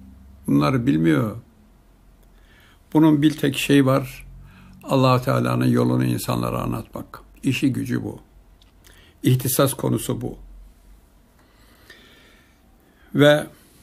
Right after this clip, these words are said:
Lari Muslihiddin Efendi bin beş yüz altmış iki senesinde altmış yaşını geçe Diyarbakır'da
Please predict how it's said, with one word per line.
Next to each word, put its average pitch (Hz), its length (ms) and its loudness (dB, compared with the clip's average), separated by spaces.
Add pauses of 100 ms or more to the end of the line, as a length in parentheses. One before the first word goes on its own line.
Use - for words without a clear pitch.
(1600)
Lari 135 280 6
Muslihiddin 123 580 2
Efendi 113 640 0 (600)
bin 127 200 6
beş 117 240 0
yüz 113 280 -4
altmış 123 460 -4
iki 131 280 -4
senesinde 110 960 -4 (1400)
altmış 123 460 -2
yaşını 113 520 -2 (380)
geçe 113 500 -2 (1600)
Diyarbakır'da 117 880 4